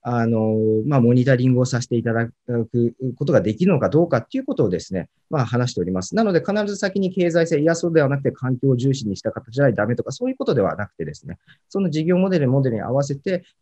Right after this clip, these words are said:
必ず、まあ、対話をさせていただく中で、しっかりと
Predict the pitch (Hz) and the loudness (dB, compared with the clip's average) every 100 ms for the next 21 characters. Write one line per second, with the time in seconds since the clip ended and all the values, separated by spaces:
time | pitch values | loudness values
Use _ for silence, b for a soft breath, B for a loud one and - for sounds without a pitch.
0 | - 208 208 208 - 240 233 220 180 135 | -4 -2 -2 -6 -6 -4 -4 0 2 0
1 | 180 180 196 180 170 165 - 202 202 220 | 0 0 0 -2 -4 -6 -4 -4 -4 -4
2 | 240 240 156 101 - 135 - 151 139 196 | -4 -2 -2 -2 -4 -4 0 0 -2 -4
3 | 202 | -4